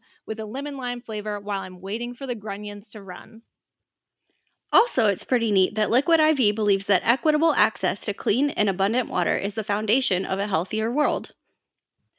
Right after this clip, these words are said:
Speaker 1: Get twenty percent off when you go to liquid I V dot com and use code nine oh two one oh.
Speaker 2: That's nine zero two one zero.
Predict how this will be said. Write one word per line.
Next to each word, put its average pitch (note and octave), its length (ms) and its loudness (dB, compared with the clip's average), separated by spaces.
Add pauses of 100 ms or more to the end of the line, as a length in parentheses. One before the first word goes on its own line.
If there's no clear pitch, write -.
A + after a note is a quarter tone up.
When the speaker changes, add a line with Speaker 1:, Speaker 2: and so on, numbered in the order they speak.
(480)
Speaker 1:
Get B3 220 -2
twenty D4+ 400 -2
percent D4 460 -4
off G#3 340 -6
when A#3 100 -2
you A#3 120 -2
go A3+ 120 0
to A3 80 -4
liquid A3+ 460 -4
I C4+ 200 -2
V A3+ 260 -8
dot G#3+ 240 -4
com G3+ 440 -6 (280)
and C4 120 -2
use C#4+ 300 -2
code C4+ 300 -4
nine A3+ 240 -2
oh B3+ 100 -4
two B3+ 220 -6
one G#3+ 160 -6
oh. - 260 -14 (600)
Speaker 2:
That's A3 240 2
nine B3+ 420 8
zero G#3 400 6
two A#3+ 260 2
one A#3+ 300 6
zero. F#3 420 4